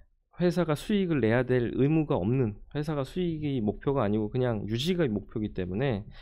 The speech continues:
주식 투자 관점에서 메리트가 없다. 그러면은 우리가, 아, 이런 이제 금융 섹터라든지 이제 에너지 섹터 같은 국영기업이 배제된 테크 위주의 포트폴리오가 더 유리하겠다.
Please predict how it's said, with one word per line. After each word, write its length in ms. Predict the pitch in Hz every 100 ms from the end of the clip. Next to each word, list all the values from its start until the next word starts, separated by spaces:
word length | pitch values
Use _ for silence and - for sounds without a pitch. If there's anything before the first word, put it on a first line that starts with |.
| - - -
주식 240 | - 143 160
투자 240 | 160 147
관점에서 500 | 131 113 113 104 143
메리트가 440 | 117 107 - -
없다. 400 | - - - - -
그러면은 560 | 139 151 123 139 123 92 - - - - - -
우리가, 440 | 120 127 147 196 - - - - -
아, 240 | 95 101
이런 320 | 110 123 120
이제 180 | 104 101
금융 380 | 101 123 131 131
섹터라든지 1120 | 123 110 - 104 95 95 98 127 143 190 214 - - - -
이제 440 | 107 104 107 104 78
에너지 340 | 113 123 120
섹터 340 | 110 117 -
같은 440 | 107 101 - 151 165
국영기업이 720 | - 120 131 120 113 135 139
배제된 540 | - 107 120 120 104 95
테크 360 | 196 - -
위주의 440 | 139 113 120 131 175
포트폴리오가 720 | - - 135 - 117 113 131
더 180 | 127 117
유리하겠다. 720 | 104 120 117 107 90 -